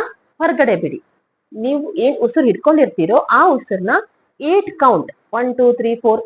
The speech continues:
ಏಟ್ ಎಣ್ಸೋವರೆಗೂ ಉಸಿರ್ನ ಹೊರಗಡೆ ಬಿಡಿ. ಈ ಉಸಿರು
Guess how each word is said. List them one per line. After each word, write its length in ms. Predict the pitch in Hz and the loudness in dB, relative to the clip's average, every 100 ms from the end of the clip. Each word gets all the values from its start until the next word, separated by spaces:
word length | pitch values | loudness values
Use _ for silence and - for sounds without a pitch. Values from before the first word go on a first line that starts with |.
| - | -2
ಏಟ್ 400 | 254 359 370 - | 2 2 0 -4
ಎಣ್ಸೋವರೆಗೂ 920 | 202 202 285 262 170 165 254 466 466 _ _ _ _ _ _ 285 | -4 -2 2 4 4 0 0 0 -2 _ _ _ _ _ _ -14
ಉಸಿರ್ನ 380 | - 269 202 330 | -6 -4 -2 0
ಹೊರಗಡೆ 400 | 359 254 226 190 | 2 2 2 0
ಬಿಡಿ. 240 | 151 - _ _ _ _ - | -4 -10 _ _ _ _ -6
ಈ 220 | 277 392 - | 2 2 2
ಉಸಿರು 420 | 254 240 - 359 | -6 -6 -2 -2